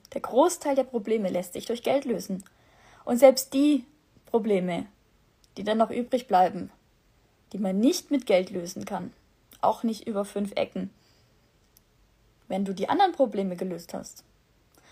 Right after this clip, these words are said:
hast du deinen Kopf freier und mehr Zeit für diese Probleme, um dich diesen Problemen zu widmen. Und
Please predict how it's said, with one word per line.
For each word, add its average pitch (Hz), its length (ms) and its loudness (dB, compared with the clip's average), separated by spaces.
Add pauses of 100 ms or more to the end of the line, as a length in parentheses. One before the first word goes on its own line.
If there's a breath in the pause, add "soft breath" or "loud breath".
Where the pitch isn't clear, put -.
(160 soft breath)
hast - 200 -14
du 190 40 -8
deinen 185 240 -4
Kopf 185 180 -4
freier 226 540 2 (960)
und 196 160 -10
mehr 220 300 6
Zeit 202 420 0
für - 160 -20
diese 240 300 -6
Probleme, 180 540 -6 (520)
um 190 140 -6
dich 180 180 -14
diesen 196 460 -6
Problemen 170 360 -6
zu 175 140 -12
widmen. 185 400 -8 (2000 soft breath)
Und 233 540 4